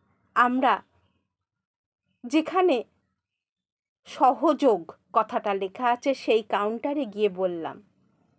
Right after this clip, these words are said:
ভগবানের কি কৃপা, আমরা গরিব রথে দুটো টিকিট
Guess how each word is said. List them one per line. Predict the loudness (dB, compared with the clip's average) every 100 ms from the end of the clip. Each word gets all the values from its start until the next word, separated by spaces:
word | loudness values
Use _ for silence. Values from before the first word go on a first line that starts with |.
| _ _ -8
ভগবানের | -2 2 2 4 2 0
কি | -2
কৃপা, | -2 -6 0 -2 -2 _ _ _ _ _ _ _ _ _ 0
আমরা | 0 2 -2 -4 _ -6
গরিব | 0 2 2 -2
রথে | 0 0 0 -6 -8 -8 _ _ _ _ _ _ _ _ _ _ _ -14
দুটো | -12 -6 -6
টিকিট | -6 -8 -8 -8 -12 -20